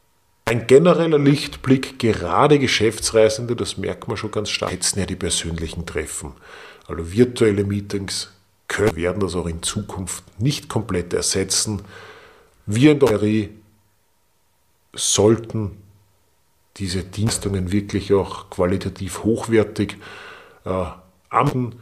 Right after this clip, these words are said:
uns das Know-how aneignen und natürlich in Hardware und insofern investieren, wie es sinnvoll ist.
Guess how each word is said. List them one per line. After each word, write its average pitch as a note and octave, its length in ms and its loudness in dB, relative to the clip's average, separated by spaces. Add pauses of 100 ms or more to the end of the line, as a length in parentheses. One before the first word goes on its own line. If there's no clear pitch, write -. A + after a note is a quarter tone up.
(120)
uns F3 240 0
das D3 180 2
Know-how B2+ 580 4
aneignen A2+ 960 -2
und B2 180 0
natürlich G#2 540 2
in G2 200 -6 (260)
Hardware F#2+ 520 -2
und F#2 140 -6
insofern F#2+ 600 -2
investieren, F2+ 640 -2
wie E2+ 140 -2
es - 240 -6 (800)
sinnvoll C#3 640 4
ist. - 460 0